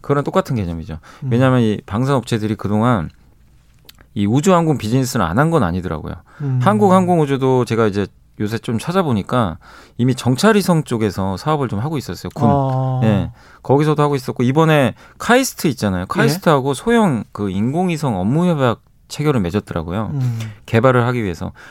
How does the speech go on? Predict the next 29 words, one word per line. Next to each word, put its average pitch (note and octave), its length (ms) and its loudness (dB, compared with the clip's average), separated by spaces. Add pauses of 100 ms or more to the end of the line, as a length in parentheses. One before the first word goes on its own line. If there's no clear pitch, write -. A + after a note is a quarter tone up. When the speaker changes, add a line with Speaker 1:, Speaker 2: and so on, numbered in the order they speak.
(140)
Speaker 1:
하나그룹은 F3+ 800 4
얼마 A#2+ 280 4
전에 B2 300 2
그 F#2+ 240 -2
인공위성 C#3 600 2
업체 - 240 -6
하나를 G2 280 -4
인수를 G2 420 -4
했고, E2 360 -8 (100)
Speaker 2:
예. B2+ 360 2
Speaker 1:
국내 A2+ 220 4
이제 F#2+ 140 -2
중소기업. F#2 500 -6 (360)
그리고 D3 200 4
요즘에 C#3+ 480 2 (460)
그 G2+ 360 -4
미국에서도 A#2+ 680 2
아마존이라는 A2 680 0
회사가 F2 500 -6 (420)
갑자기 F#2+ 460 -4
그 E2 320 -10 (420)
블루 E3+ 400 4
오리진이라는 A#2 760 2
그 E2 340 -8 (140)
이 - 200 -16 (600)
우주선 C3+ 440 2
이름이 C#3 260 4
있어요. F2 480 -4
Speaker 2:
음, B2 240 -2